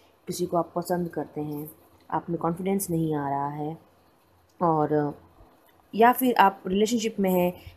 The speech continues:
लेकिन अगर आपका partner चाहता है कि आप उसको अच्छे से अपनी feelings को express करो, ने-, पर आप नहीं कर पा रहे हैं,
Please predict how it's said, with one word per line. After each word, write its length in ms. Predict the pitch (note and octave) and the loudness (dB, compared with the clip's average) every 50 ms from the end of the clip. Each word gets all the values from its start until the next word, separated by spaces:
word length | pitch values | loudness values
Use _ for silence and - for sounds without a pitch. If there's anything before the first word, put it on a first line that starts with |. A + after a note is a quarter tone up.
| - | -2
लेकिन 560 | A3+ A3+ A#3 A#3+ A#3 - - B3+ B3 A#3+ A#3+ - - | 2 4 4 4 2 2 2 4 4 4 2 0 -2
अगर 180 | G3+ G3 G#3+ | 2 4 6
आपका 240 | G#3 G3 G3 - G#3 | 6 6 4 2 0
partner 420 | G3+ - F#3+ F#3 F#3 F#3+ G3 G3 | 4 6 6 4 6 2 -2 -4
चाहता 400 | F#3+ F#3+ - F#3 E3+ E3 - F3 | -2 0 0 0 0 2 0 0
है 180 | E3+ E3+ E3+ E3+ | 2 2 2 0
कि 140 | E3+ - F#3+ - - | -2 -6 -8 -2 2
आप 220 | F#3 F#3 F#3 F3+ F#3 | 2 2 2 2 -2
उसको 500 | F#3 F3+ - - - F3+ F3+ F3+ F#3 F3+ - - - - - _ _ _ | -4 -6 -4 0 2 4 4 4 2 0 -4 -14 -20 -20 -20 _ _ _
अच्छे 300 | - G3 G3 - - G#3 | -4 -4 -2 0 0 0
से 140 | G3+ G#3 G#3 | 0 0 0
अपनी 360 | G3+ - F#3 - G#3 G#3+ A3+ | 0 -2 -2 0 2 2 2
feelings 480 | G#3 - G#3 F#3+ F#3 F#3+ G3 G3+ G3 - | 2 2 0 0 2 2 2 0 0 -2
को 120 | - G3+ G3+ - | -4 -4 -2 -2
express 580 | F3 - - - - - - G#3 G#3+ G#3+ G#3+ - | -4 -6 -6 -10 -14 -6 2 4 4 4 4 0
करो, 300 | - - F3+ E3+ E3+ E3+ | 0 2 4 4 6 4
ने-, 220 | E3+ F3+ F3+ - - | 4 2 -2 0 4
पर 60 | F#3+ | 6
आप 160 | F3+ F#3 - | 6 6 6
नहीं 180 | F#3 F#3+ A3+ B3 | 4 2 0 4
कर 180 | - C4 - | 4 4 4
पा 220 | - - F#3 D#3+ D#3 | 6 6 6 6 6
रहे 180 | D3+ D3 D3 | 4 2 0
हैं, 240 | D#3 D#3+ D#3+ F3+ B3+ | -2 -2 -4 -4 -6